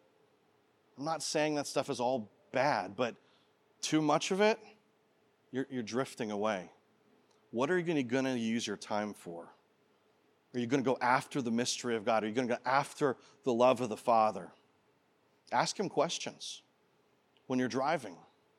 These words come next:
There's a delight that happens in a heart of a child when it's just so excited. Like, I love Thursday nights here because it's just, a-,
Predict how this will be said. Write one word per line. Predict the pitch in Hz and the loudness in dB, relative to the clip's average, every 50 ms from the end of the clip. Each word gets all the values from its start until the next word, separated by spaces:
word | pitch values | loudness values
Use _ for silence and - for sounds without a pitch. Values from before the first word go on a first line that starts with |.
| _ _ _ _ _ _ _ _ _ _ _ _ _ _ _ - | _ _ _ _ _ _ _ _ _ _ _ _ _ _ _ 2
There's | 160 170 139 | 2 4 4
a | 175 | 4
delight | 165 131 135 151 139 127 131 147 160 175 202 208 196 - | 2 4 4 2 4 4 4 6 6 6 6 4 0 -6
that | 165 143 | -8 -6
happens | - - 160 156 160 - 175 156 120 139 | -2 2 2 2 2 2 -2 -2 0 0
in | 139 | -2
a | 127 | -2
heart | 113 - - 151 139 147 | -2 -2 0 2 2 2
of | 143 123 | 2 0
a | 131 | -2
child | 123 - - - 139 135 131 127 117 | -4 -4 0 2 4 4 4 4 2
when | 117 127 127 | 0 -2 -2
it's | 127 120 - - | -2 -2 -4 -6
just | - 139 127 - - - - - - - | -4 -4 -4 -4 -4 -8 -10 -20 -18 -10
so | - - - - 151 160 170 | -4 -2 2 4 6 6 4
excited. | 165 - - - - - 147 151 139 131 127 110 | 4 2 2 2 4 6 8 8 8 6 4 2
Like, | 123 127 - | 2 2 2
I | 135 139 | 2 2
love | 143 135 139 147 165 180 185 - | 4 6 8 8 10 8 8 6
Thursday | - - 180 165 160 151 - - 151 | 2 0 0 0 0 0 2 2 2
nights | 139 135 131 135 139 117 - | 2 4 2 2 0 0 -2
here | - 135 120 | -2 0 0
because | 104 113 - - 139 117 | 0 -2 0 0 0 0
it's | 143 135 - - | 0 -4 -4 -4
just, | - 165 165 - - - - - - - - - | -2 -2 -2 -2 -4 -6 -12 -14 -14 -12 -8 -4
a-, | 151 151 | -4 -4